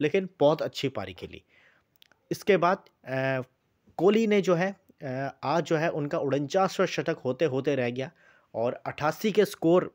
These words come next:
पे जो है वो आउट हो गए, जिसमें ग्यारह जो है वो चौके शामिल थे। अय्यर की पारी नहीं भूलनी चाहिए। अय्यर की जो है ताबड़तोड़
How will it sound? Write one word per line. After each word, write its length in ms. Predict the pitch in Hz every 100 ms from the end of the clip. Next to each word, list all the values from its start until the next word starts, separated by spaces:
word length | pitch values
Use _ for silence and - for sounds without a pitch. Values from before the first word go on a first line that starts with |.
| -
पे 140 | 160
जो 140 | 139 131
है 140 | 147
वो 340 | 143 143 175 -
आउट 260 | 120 120 -
हो 100 | 107
गए, 180 | 135 202 - - _
जिसमें 300 | 131 - 180
ग्यारह 400 | 135 127 127 185
जो 140 | 165 147
है 100 | 139
वो 120 | 175
चौके 360 | - 131 - 151
शामिल 360 | - 98 85 -
थे। 60 | - _ _ - _ _ _ _ -
अय्यर 280 | 196 254 226
की 120 | 233
पारी 260 | 208 202
नहीं 200 | 202 190
भूलनी 280 | 175 175 180
चाहिए। 280 | 175 180 208
अय्यर 420 | - 147 165 202
की 140 | - 180
जो 140 | 170
है 140 | 151
ताबड़तोड़ 680 | 190 - 156 170 165 175 185